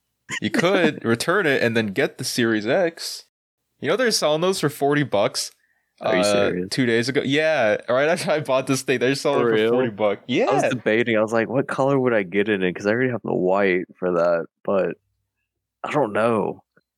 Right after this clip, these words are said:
Speaker 2: I don't wanna drastically change the, like, the color scheme I have going on.
Speaker 1: They have white.
Speaker 2: I know, but I have a white one already, so I'm like, "Should I just go with the basic black one?"
Speaker 1: Basic black one looks really good.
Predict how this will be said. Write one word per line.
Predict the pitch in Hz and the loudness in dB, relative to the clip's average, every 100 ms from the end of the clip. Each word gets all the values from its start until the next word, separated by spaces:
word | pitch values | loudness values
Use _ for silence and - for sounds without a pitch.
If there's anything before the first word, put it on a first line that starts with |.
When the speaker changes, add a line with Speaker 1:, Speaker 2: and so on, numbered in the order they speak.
| _ - | _ -2
Speaker 2:
I | |
don't | 135 156 | 0 2
wanna | 143 | 0
drastically | 104 104 113 - 104 95 85 - | 0 0 -2 0 0 0 -2 -6
change | - 95 98 98 | -2 0 0 -2
the, | 90 85 76 57 | -2 0 0 -2
like, | 73 | -2
the | - | -4
color | - - 90 | -2 0 0
scheme | - 120 - | -4 -6 -4
I | 60 | -4
have | 117 82 101 | 0 -2 0
going | 82 85 | 0 0
on. | 85 78 87 - _ _ _ _ - | 0 -2 -4 -12 _ _ _ _ -6
Speaker 1:
They | 101 | -4
have | 117 123 | -4 -4
white. | 85 95 92 - - _ _ - | 0 0 0 -6 -20 _ _ -10
Speaker 2:
I | 110 | -4
know, | 123 135 139 135 127 | 0 0 2 0 0
but | 107 | 0
I | 110 | -2
have | 120 | -2
a | 101 | -2
white | 113 104 | 0 0
one | 107 | 0
already, | 104 98 95 92 90 | 0 0 0 -4 -2
so | 95 | -4
I'm | 98 | 0
like, | 92 85 82 | 0 0 -2
"Should | - - | -8 -6
I | |
just | 113 113 | -6 -2
go | 117 | 0
with | 113 | 2
the | |
basic | 92 95 - - | 2 2 0 -2
black | - - - | -2 -2 -2
one?" | 110 110 110 _ _ _ | -2 -2 -8 _ _ _
Speaker 1:
Basic | 101 120 220 - | -2 0 -2 0
black | 90 131 | 0 0
one | 104 82 | -4 -6
looks | 82 | -6
really | 87 85 | -4 -4
good. | 78 87 82 | -4 -4 -4